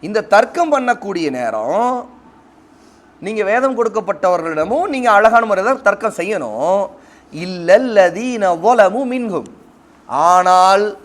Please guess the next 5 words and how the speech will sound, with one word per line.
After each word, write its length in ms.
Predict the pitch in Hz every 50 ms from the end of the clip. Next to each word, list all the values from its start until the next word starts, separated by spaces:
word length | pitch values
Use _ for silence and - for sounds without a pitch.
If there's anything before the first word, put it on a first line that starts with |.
| - -
அவர்களில் 720 | - 135 156 170 190 214 220 214 202 202 220 226 254 269 254
இருக்கின்ற 600 | 233 202 - - 208 202 196 190 180 151 147 160
அநியாயக்கார 1000 | 180 196 214 226 226 226 220 220 226 220 220 220 - - - 190 196 196 220 - -
கொடுமையாளர்களிடம் 960 | 175 175 180 196 208 208 208 202 196 196 196 190 180 175 156 160 165 175 190 -
தவிர. 360 | - 143 143 156 156 151